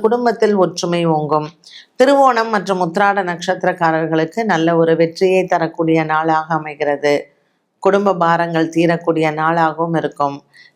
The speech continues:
இன்று மகர ராசி அன்பர்களுக்கு குடும்பத்தில் முக்கிய முடிவுகளை எடுக்கக்கூடிய சந்தர்ப்பங்கள் உருவாகலாம்.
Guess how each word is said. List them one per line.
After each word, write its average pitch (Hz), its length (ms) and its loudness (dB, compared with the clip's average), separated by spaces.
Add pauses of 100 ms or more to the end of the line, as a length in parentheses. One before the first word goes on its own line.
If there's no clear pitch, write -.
(140)
இன்று 170 220 2 (260)
மகர 165 240 0 (140)
ராசி 160 360 -2
அன்பர்களுக்கு 165 640 -2 (100)
குடும்பத்தில் 170 560 2
முக்கிய 165 340 0
முடிவுகளை 165 500 2
எடுக்கக்கூடிய 151 580 0 (120)
சந்தர்ப்பங்கள் 160 640 -2 (120)
உருவாகலாம். 143 640 0